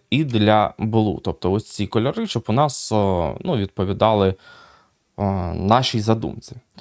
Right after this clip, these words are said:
Ми, е, задамо для початку колір червоний як сотню, і синій також задамо як сотню.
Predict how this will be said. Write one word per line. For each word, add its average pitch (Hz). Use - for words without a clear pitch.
Ми, 226
е, 123
задамо 160
для 113
початку 127
колір 117
червоний 117
як 117
сотню, 143
і 208
синій 233
також -
задамо 117
як 101
сотню. -